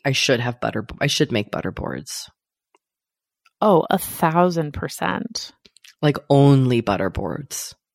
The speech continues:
Speaker 2: Yes, you
Speaker 1: That's
Speaker 2: really
Speaker 1: all you
Speaker 2: should.
Speaker 1: have to eat.
Speaker 2: That's all, yeah. Refreshments, butter boards.
Speaker 1: <sighs> All right, maybe, you know, maybe I will make, I, I offered to make a charcuterie tray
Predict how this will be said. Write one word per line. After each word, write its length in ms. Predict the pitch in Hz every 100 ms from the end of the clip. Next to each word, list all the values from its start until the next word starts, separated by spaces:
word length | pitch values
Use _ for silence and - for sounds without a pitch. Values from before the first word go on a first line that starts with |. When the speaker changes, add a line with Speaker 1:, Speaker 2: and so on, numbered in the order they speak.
| _ -
Speaker 2:
Yes, 540 | 175 156 147 - - -
you 140 | 180
Speaker 1:
That's 160 | 151 160
Speaker 2:
really 120 | 147
Speaker 1:
all 100 | 156
you 80 | -
Speaker 2:
should. 80 | 165
Speaker 1:
have 240 | 170 -
to 120 | 151
eat. 540 | - 117 - - - -
Speaker 2:
That's 180 | 196 -
all, 260 | 190 185
yeah. 340 | 190 165 165 175 _ -
Refreshments, 760 | 202 196 196 180 - 165 175 - 170 -
butter 280 | 160 170 -
boards. 680 | - - - - - - -
Speaker 1:
<sighs> 60 | - - _ - - - - - - - - -
All 120 | 370
right, 120 | 262
maybe, 200 | 330 453 587
you 100 | 339
know, 160 | 302 277
maybe 220 | 254 349 427
I 40 |
will 160 | 226 185
make, 200 | 170 -
I, 120 | - -
I 280 | 165 190 202
offered 360 | 180 185 190 -
to 80 | 175
make 120 | 139
a 60 |
charcuterie 840 | 143 156 143 - - 240 214 156 139
tray 600 | - 127 120 127 -